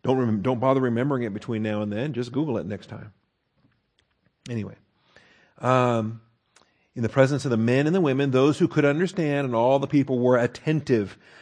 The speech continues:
to the book of the law. And, um,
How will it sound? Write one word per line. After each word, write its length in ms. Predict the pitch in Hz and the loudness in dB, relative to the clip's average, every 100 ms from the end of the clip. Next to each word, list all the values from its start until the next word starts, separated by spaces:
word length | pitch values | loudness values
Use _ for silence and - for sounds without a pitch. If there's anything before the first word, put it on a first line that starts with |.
| - | -10
to 140 | - 117 | -2 -2
the 80 | |
book 420 | 101 117 120 - - _ _ _ - | 2 2 2 -2 -20 _ _ _ -4
of 240 | 110 101 | -2 -2
the 80 | 110 | 0
law. 480 | 107 98 101 110 117 _ _ _ _ _ _ _ _ - | 0 -2 -6 -12 -18 _ _ _ _ _ _ _ _ -12
And, 600 | 110 110 107 107 104 113 | -6 -4 -4 -4 -4 -4
um, 460 | 110 101 98 107 | -4 -4 -8 -10